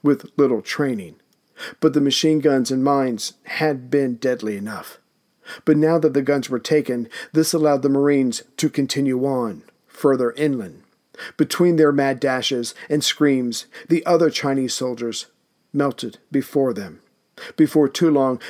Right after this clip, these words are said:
the Marines had captured a section of the road that ran parallel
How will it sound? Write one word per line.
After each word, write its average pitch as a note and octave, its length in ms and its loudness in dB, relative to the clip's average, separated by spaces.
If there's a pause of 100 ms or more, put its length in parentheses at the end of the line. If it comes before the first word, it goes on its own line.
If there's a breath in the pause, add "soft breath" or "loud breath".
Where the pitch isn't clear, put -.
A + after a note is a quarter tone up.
(100 loud breath)
the D#3+ 120 4
Marines D3+ 360 4
had C3 160 -6
captured D3+ 440 -2
a C3+ 120 -4
section D3 380 -4
of B2+ 100 -2
the B2+ 80 -4
road C3+ 380 0 (240 loud breath)
that D#3 180 0
ran D3+ 300 0
parallel A#2+ 720 -2